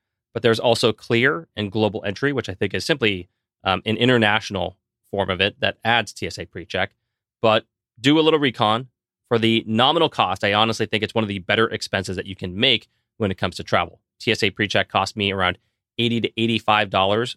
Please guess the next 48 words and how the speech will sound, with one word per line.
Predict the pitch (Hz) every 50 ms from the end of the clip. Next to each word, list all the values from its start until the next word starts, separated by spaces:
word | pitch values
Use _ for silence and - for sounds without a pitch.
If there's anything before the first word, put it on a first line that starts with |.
| _ _ _
for | - 98 95 95 95 92 90 90 90 90 - _
five | - 101 101 107 107 101
years, | 98 98 104 113 135 156 - - _ _ _ _ _ _ _ _ _ _ _ _ _
and | 110 107 104 104 104 104 101
I | 98
believe | 95 92 110 120 139 135
it's | 127 -
still | - - 139 135
the | 127 131
same | - - 127 135 139 135 131 - _ _
today. | - 117 139 151 - - _ _
So | - - 104 98
for | - 104
the | 101
past | 95 135 131 131 -
ten | - 135 131 135
years, | 143 151 131 113 107
it | -
hasn't | 101 117 120 113 110
gone | 110 117
up | 120 117 -
in | 117 98
price. | - 135 107 - - - - _ _ _ _ _ _ _ _ _
And | - 120 120 120
what | 135 131
you're | 156 147
getting | 139 151 156 147
in | 135 127
return | 120 113 - 135 139 143 127 90
makes | 113 117 -
the | - 117
process | - - 117 107 104 104 - 107 98 95 - - - _ _ _
so | - - - - - - 156 156
much | 156 151 139 -
easier, | - 123 117 98 87 - - _ _ _
especially | - - - 151 151 - - 143 135 -
at | - 110 - -
big | - 117 104
airports | 98 92 98 92 - - - - - -
like | 85 87 - _ _ _ _ _ _ -
Atlanta | 123 123 117 131 139 135 117 98 92 -
or | - 101 107 104 101 101
J | 98 - 123 123 123
F | 113 -
K | - 139 131 117 104 95
or | 87 85 85 85 85
Dallas, | 85 - 117 120 113 95 85 -
right? | 95 101 110